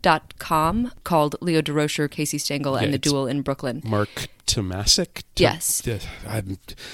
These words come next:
Speaker 2: I'm so sorry
Speaker 1: I'm
Speaker 2: about
Speaker 1: so sorry, everybody.
Speaker 2: <laughs> Look at
Speaker 1: Anyway,
Speaker 2: what I did to this
Speaker 1: DeRocher
Speaker 2: name.
Speaker 1: said, "If you have nerve enough to say to my face what you've been saying under the protection of the ball game, I'll be surprised." And Stengel said, "I'll be there, and I'll have a bat with me."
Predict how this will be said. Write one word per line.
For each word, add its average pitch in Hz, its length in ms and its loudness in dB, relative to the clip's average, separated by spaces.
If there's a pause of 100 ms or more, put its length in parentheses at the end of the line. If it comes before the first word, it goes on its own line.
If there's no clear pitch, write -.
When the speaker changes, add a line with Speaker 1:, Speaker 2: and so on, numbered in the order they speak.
(260)
Speaker 2:
I'm - 140 2
so - 200 6
sorry - 520 8
Speaker 1:
I'm 151 80 4
Speaker 2:
about 196 140 6
Speaker 1:
so 214 120 4
sorry, 170 400 2
everybody. 160 340 0
Speaker 2:
<laughs> - 220 -10
Look - 40 6
at 139 100 8
Speaker 1:
Anyway, 226 240 12
Speaker 2:
what 151 80 8
I 131 40 6
did 127 240 2
to 127 80 4
this 110 140 6
Speaker 1:
DeRocher 214 360 12
Speaker 2:
name. 139 100 12
Speaker 1:
said, 175 440 10 (840)
"If 240 160 10
you 311 140 10
have 247 140 12
nerve 214 220 10
enough 180 200 8
to 165 80 2
say 190 200 6
to 175 60 6
my 165 160 8
face 170 340 4
what 160 80 4
you've 160 100 4
been 160 160 2
saying 185 280 4
under 156 120 4
the 156 80 -2
protection 190 480 2
of 165 80 4
the 160 60 0
ball 190 280 10
game, 170 380 6
I'll 190 160 10
be 180 120 4
surprised." 139 760 4 (320)
And 180 140 0
Stengel 165 380 4
said, 151 400 2 (420)
"I'll 214 140 12
be 220 200 6
there, 139 400 6 (240)
and 190 160 12
I'll 160 80 8
have 160 220 6
a 139 80 4
bat 151 400 10
with 143 180 0
me." 131 320 -4